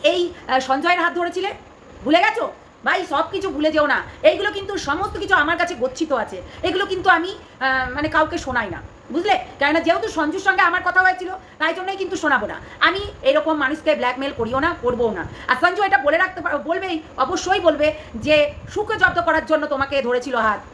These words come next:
কেননা তখন সু তোমাকে তোমার মুখের ওপরে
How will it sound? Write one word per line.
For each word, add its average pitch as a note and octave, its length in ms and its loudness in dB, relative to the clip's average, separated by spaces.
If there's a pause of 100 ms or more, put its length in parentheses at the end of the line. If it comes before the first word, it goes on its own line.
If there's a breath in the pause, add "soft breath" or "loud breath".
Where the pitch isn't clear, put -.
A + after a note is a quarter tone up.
(720)
কেননা B3+ 360 4 (240 loud breath)
তখন E4 340 4
সু F4+ 360 -4 (200 loud breath)
তোমাকে E4+ 380 2
তোমার D#4 300 0
মুখের D#4 280 -2
ওপরে E4 320 4